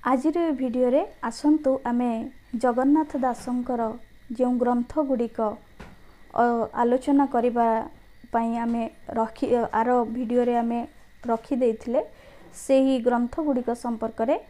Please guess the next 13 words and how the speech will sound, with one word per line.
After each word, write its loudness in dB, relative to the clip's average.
ଆଲୋଚନା -4
କରିବା। -10
ତେଣୁକରି 6
ଆଜି 4
ଆମେ 4
ଯେଉଁ 0
ଆଲ-, 4
ଗ୍ରନ୍ଥଗୁଡ଼ିକୁ 0
ଆଲୋଚନା 0
କରିବା, -2
ସେହି 2
ଗ୍ରନ୍ଥଗୁଡ଼ିକ 4
ମଧ୍ୟରେ 0